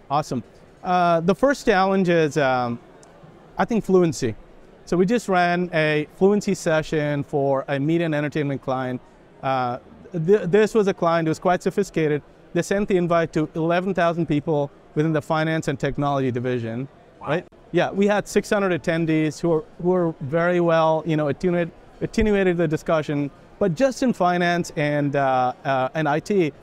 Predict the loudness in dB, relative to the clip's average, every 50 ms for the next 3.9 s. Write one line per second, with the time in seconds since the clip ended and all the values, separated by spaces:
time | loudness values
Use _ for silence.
0 | -20 -20 -20 -20 -10 -6 -4 -2 0 0 0 -2 -2 0 0 0 2 2 2 2
1 | 2 2 0 -2 -2 -2 0 0 2 0 0 0 -2 -2 -2 -2 -2 -4 -4 -6
2 | -6 -6 -6 -4 -2 -2 -2 0 -2 -2 -4 -2 -2 -2 -2 0 -2 -2 -4 -8
3 | -18 -20 -20 -20 -8 -4 -2 0 2 2 2 2 2 2 2 2 0